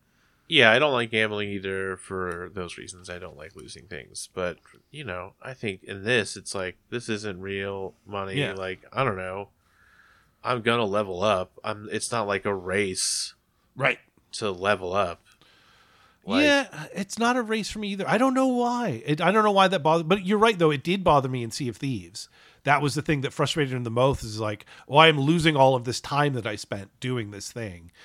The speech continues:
Speaker 2: And I did eventually stop caring about it, probably because I
Speaker 1: Yeah, but
Speaker 2: eventually
Speaker 1: you're
Speaker 2: had so
Speaker 1: playing
Speaker 2: much
Speaker 1: the
Speaker 2: money it
Speaker 1: game,
Speaker 2: didn't
Speaker 1: you
Speaker 2: matter.
Speaker 1: know?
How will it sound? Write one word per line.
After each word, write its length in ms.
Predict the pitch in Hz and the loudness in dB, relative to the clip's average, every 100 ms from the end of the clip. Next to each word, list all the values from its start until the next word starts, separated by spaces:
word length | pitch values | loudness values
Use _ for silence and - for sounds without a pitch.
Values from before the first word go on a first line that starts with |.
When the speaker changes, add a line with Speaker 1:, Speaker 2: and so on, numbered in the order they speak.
| - - | -20 0
Speaker 2:
And 120 | 170 | 6
I 60 | 180 | 8
did 240 | 151 214 | 10 8
eventually 380 | 170 156 - 139 | 10 6 6 0
stop 320 | - 135 127 | 2 2 2
caring 400 | - 135 131 120 | 2 2 2 0
about 320 | 113 110 104 | -2 -2 -2
it, 100 | 107 | -4
probably 300 | - 196 185 | 4 6 6
because 440 | 135 127 123 110 98 - - _ - | 2 0 0 0 -6 -18 -20 _ -4
I 80 | 135 | 0
Speaker 1:
Yeah, 40 | |
but 20 | 131 | 4
Speaker 2:
eventually 340 | 143 160 143 | 4 4 2
Speaker 1:
you're 80 | 131 | 2
Speaker 2:
had 120 | 131 160 | 2 6
so 60 | |
Speaker 1:
playing 140 | 170 139 | 6 6
Speaker 2:
much 120 | 113 | 4
Speaker 1:
the 80 | 110 | 4
Speaker 2:
money 200 | 135 127 | 4 4
it 40 | |
Speaker 1:
game, 60 | 95 | 2
Speaker 2:
didn't 200 | 135 110 | -2 -4
Speaker 1:
you 60 | |
Speaker 2:
matter. 260 | 107 123 104 | -6 -6 -4
Speaker 1:
know? 280 | 107 123 | -6 -8